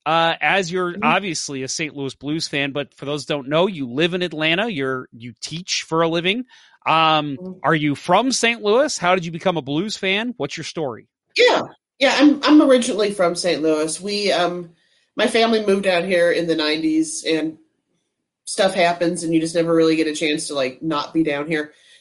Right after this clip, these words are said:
Speaker 2: Um, so I've been down here since ninety-two, but been a Blues fan the whole time. Uh, was the Thrashers season ticket holder, <laughs> so I put myself through that for a little bit. But, um,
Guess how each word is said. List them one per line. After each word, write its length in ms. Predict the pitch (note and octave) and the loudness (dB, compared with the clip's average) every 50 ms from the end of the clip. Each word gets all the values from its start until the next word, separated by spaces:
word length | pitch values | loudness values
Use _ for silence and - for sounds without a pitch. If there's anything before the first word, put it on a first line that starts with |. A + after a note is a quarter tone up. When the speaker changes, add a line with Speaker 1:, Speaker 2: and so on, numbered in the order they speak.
| _ - | _ -2
Speaker 2:
Um, 520 | - E3 E3+ E3 D#3+ D#3 D#3+ D#3 D3 D3+ - | 2 4 4 4 4 4 2 0 -2 -2 -4
so 460 | - - G3+ F3+ F3+ F3 F3+ F3+ F3+ | -2 2 4 6 8 8 8 8 8
I've 160 | D3 G#3+ D4 | 6 4 2
been 100 | G#4+ G4+ | 2 2
down 240 | - E4 C#4 D4 D4+ | 2 2 2 2 2
here 100 | C#4+ C#4+ C4+ | 0 -2 -4
since 260 | - C4 B3 A#3 - | -4 -6 -8 -8 -6
ninety-two, 680 | G#3 G#3 G#3+ G#3 G3+ G3 - G#3 G3 G3+ G#3 G#3+ - - _ _ _ | -6 -4 -4 -6 -8 -10 -8 -6 -6 -6 -6 -8 -12 -14 _ _ _
but 500 | F3 F3 F#3+ F#3 F3 F3 E3 D#3+ - - - _ _ _ _ - | -4 0 2 4 4 4 4 2 -2 -10 -14 _ _ _ _ -2
been 120 | G3 F#3+ | 0 0
a 40 | F3+ | 0
Blues 300 | E3+ F3 F3 F3+ F#3+ - | 2 2 2 2 2 2
fan 240 | F#3+ F3+ E3+ E3+ E3 | 0 2 2 2 2
the 80 | E3+ | 2
whole 160 | E3+ E3+ E3+ | 2 2 2
time. 480 | E3 E3+ E3+ D#3+ D#3+ D#3 E3 E3 E3 - _ _ _ _ _ _ _ _ | 2 2 2 2 2 2 0 -2 -6 -14 _ _ _ _ _ _ _ _
Uh, 200 | - D#3 D3 B2+ - - | -4 -4 -2 -4 -2 2
was 220 | F3 F#3+ G3 G#3 | 4 4 4 4
the 60 | G#3+ G3+ | 2 -2
Thrashers 640 | G3 G3+ F3+ F3+ F#3+ - F#3 F3 E3+ E3+ E3 E3 - - - | 0 2 2 4 2 2 -2 -2 -2 -2 -2 -4 -8 -10 -10
season 300 | - E3+ F3+ F3+ F3 E3+ | -8 -6 -6 -6 -6 -6
ticket 240 | E3 E3+ D#3+ D#3+ D#3+ | -4 -4 -4 -2 -2
holder, 420 | E3+ D#3+ D#3+ D#3 E3 A3+ - - - _ _ - | -2 -2 0 2 2 0 0 -4 -12 _ _ -2
<laughs> 160 | A3+ A3 A3+ - | 0 0 -2 -2
so 180 | - - F#3 D#3+ | -2 2 2 2
I 40 | D#3 | 4
put 160 | F3 E3+ - | 2 0 0
myself 380 | D3 E3+ E3 E3+ E3+ D#3+ D#3 D#3+ | 0 -2 0 2 2 2 2 2
through 140 | E3 D#3 | 0 2
that 240 | D3 C#3+ C3+ - - | 2 2 0 0 -2
for 60 | - D#3 | -4 -4
a 40 | C#3+ | -2
little 180 | C#3 C#3+ D3 | -2 -4 -4
bit. 260 | - D3 D3 D3+ - - - | -4 -2 -2 -2 -2 -2 -2
But, 280 | D3+ C#3+ C#3 B2+ - - _ _ _ _ _ _ _ _ _ _ - | 0 0 0 0 -2 -6 _ _ _ _ _ _ _ _ _ _ -2
um, 640 | E3 F3+ F3 E3+ D#3+ D#3+ D#3 D3+ D3 D#3+ D#3+ - | 2 2 4 4 2 2 0 0 -2 -4 -8 -16